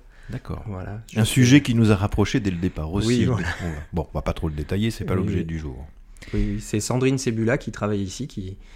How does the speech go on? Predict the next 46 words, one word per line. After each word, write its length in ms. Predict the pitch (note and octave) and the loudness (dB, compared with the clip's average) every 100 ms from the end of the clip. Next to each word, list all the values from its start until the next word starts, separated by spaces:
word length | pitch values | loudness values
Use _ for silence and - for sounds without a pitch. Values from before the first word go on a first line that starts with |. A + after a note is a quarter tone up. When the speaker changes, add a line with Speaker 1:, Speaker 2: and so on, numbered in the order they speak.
| - - - | -20 -20 -20
Speaker 2:
qui, 300 | - G#2 G2+ | -10 -6 -6
qui, 420 | - G2+ G2+ G#2 - | -8 -12 -12 -14 -14
qui 260 | - G2+ | -12 -10
m'a 220 | G2 F#2+ F#2+ | -10 -8 -8
fait 140 | A#2 | -6
vous 120 | A2+ | -4
rencontrer, 580 | G2 G2 C3+ B2+ - G2+ | -4 -6 -8 -8 -6 0
en 60 | G#2+ | 4
Speaker 1:
Oui. 100 | G2 | 4
Speaker 2:
fait, 240 | F2 - | 2 -6
euh, 100 | F2+ F2 - | -12 -10 -6
Speaker 1:
Oui, 180 | F#2 G2+ | -4 -4
Speaker 2:
oui. 80 | - | -4
Speaker 1:
puisqu'on, 360 | G2 - G2 | -8 -6 -6
on 140 | G#2+ G#2+ | -2 -2
cherchait, 640 | - G2 - - C3 G#3 - - - | 0 0 0 0 0 -2 -10 -20 -12
puisqu'on, 340 | G#2+ F#2+ G2 | -8 -4 -4
Speaker 2:
Oui. 60 | F2 | -4
Speaker 1:
on 60 | F2+ | 0
va 120 | F#2+ | 0
préciser, 480 | - A2+ - G#2+ D#3 | 2 2 2 0 0
alors 200 | B2+ F#2 | 2 4
voilà, 200 | F#2+ G#2 | 4 2
on 60 | F2+ | 2
bifurque 500 | G#2 - D3 - G2 | -2 0 -2 0 0
déjà 320 | F#2+ G2 G2+ | 2 2 0
un 80 | F#2 | 0
peu 160 | F#2 | -4
déjà 320 | F#2 F#2+ G#2 | -2 -2 -2
sur 220 | G#2 - D#2+ | -4 -4 -6
le 80 | |
sujet 320 | E2 - E2 D#2 | -6 -6 -4 -4
du 180 | D#2+ | -4
jour, 300 | D#2 G#2+ A#2+ | -4 -4 -6
la, 80 | D#2 - | -8 -6
l'atelier 360 | E2+ - F2+ F#2 | -6 -2 -2 -2
instrumental 560 | F2 - F2+ E2+ F#2+ F2 | -2 -4 -4 -2 -4 -4
du, 160 | D#2 | -6
du 140 | D#2 E2+ | -6 -4
mercredi 580 | F2 - - D#2 D#2 - | -4 -6 -12 -12 -10 -10
après-midi. 580 | - - F2 F2 F2+ A#2+ | -2 0 0 0 0 0
Ben, 160 | C3 E2+ | 0 0
l'hist-, 300 | F#2+ - A2+ | -2 -2 -6
l'historique, 420 | F#2 - G#2+ C3+ | -6 -4 -4 -4
c'est 120 | F2+ | -6
qu'on, 140 | F2 | -8